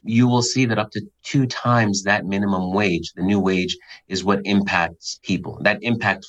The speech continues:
flows up to two hundred percent of the new minimum wage. Back in t-, and I'll, let me tell you a story. Back in two thousand and sixteen, the city of Los Angeles went, moved forward with increasing their minimum wage for any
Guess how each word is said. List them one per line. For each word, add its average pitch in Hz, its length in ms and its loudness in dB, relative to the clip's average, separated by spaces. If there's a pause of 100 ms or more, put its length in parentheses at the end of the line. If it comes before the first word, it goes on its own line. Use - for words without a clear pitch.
flows 104 260 2
up 98 140 -2
to 87 100 -8
two 113 220 2
hundred 104 240 0
percent 92 340 -2
of 82 120 -4
the 87 40 -2
new 90 160 2
minimum 80 400 -2
wage. - 320 -18
Back 139 200 0
in 101 260 -2
t-, 101 160 -6
and 95 160 -2
I'll, 104 180 0 (100)
let 110 140 2
me 104 80 4
tell 110 220 0
you 95 160 0
a 90 40 -4
story. 101 460 2
Back 113 240 -2
in 104 140 -4
two 117 160 -4
thousand 101 340 -2
and 87 140 -2
sixteen, 98 600 0 (380)
the 104 60 -18
city 135 260 2
of 98 140 2
Los 95 260 0
Angeles 101 640 -2
went, 110 300 0
moved 113 340 4
forward 107 500 0
with 92 140 -4
increasing 98 540 0
their 92 200 0
minimum 101 400 2
wage 80 300 0
for - 180 -4
any 101 380 2